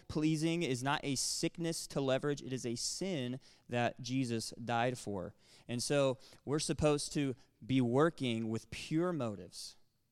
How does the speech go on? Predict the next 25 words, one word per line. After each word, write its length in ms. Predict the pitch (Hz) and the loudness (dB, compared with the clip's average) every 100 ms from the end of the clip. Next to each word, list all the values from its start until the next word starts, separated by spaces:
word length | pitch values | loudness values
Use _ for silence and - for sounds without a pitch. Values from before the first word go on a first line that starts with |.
| _ _ _ _ - | _ _ _ _ -10
not 400 | 120 156 185 170 | -4 -2 -2 -2
just 220 | 180 - | -4 -2
when 100 | 165 | -4
people 320 | 160 156 147 | -4 -2 2
are 120 | 143 | 4
watching 460 | 123 127 131 127 110 | 4 0 -4 -8 -8
us, 360 | 101 101 - - _ _ _ _ | -8 -10 -12 -16 _ _ _ _
not 280 | - 127 160 | -4 -2 0
to 80 | 180 | -2
be 140 | 170 | -2
p-, 120 | 165 - | -4 -8
just 280 | - 156 - - _ _ _ _ | -6 -6 -6 -14 _ _ _ _
pleasing 800 | - 156 160 185 156 165 151 147 156 | -8 -2 0 -2 -2 -4 -4 -8 -4
our 180 | 127 135 | 0 0
bosses, 680 | 131 127 123 104 104 - - _ _ _ _ _ _ _ _ _ _ _ _ - | 0 -2 -4 -8 -10 -12 -18 _ _ _ _ _ _ _ _ _ _ _ _ -10
but 80 | - | -4
we're 80 | 131 | -4
supposed 360 | 151 135 143 - | -2 -2 -2 -4
to 60 | |
be 120 | 135 | -4
working 340 | 127 127 127 123 | -2 -2 -4 -6
with 80 | 120 | -6
sincerity 440 | 123 - 117 107 | -8 -8 -8 -8
of 100 | 104 | -8
heart. 220 | 113 92 | -10 -10